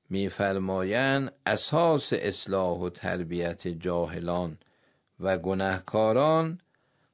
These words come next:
قرار دادن اونها بین خوف و رجاست که باب توبه رو خداوند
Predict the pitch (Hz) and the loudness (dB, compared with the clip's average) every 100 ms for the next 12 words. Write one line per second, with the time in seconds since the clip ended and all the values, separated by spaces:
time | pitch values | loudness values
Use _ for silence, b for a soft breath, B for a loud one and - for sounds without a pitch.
0 | _ 101 110 110 110 104 101 110 107 131 | _ 2 4 6 4 4 2 2 4 2
1 | 160 170 165 151 113 139 143 120 101 95 | 2 0 0 -2 0 2 2 2 2 2
2 | 90 92 85 85 - _ - - 92 80 | 0 0 -2 -6 -16 _ -16 -4 -2 -2
3 | 92 87 85 80 98 104 90 - - - | -2 0 0 0 2 2 0 -4 -10 -14
4 | - _ _ - 92 107 110 101 92 - | -20 _ _ -4 0 4 4 4 0 -2
5 | 92 92 107 98 87 90 90 85 87 95 | -4 0 0 0 -4 -4 -2 0 0 0
6 | 95 95 | 0 -4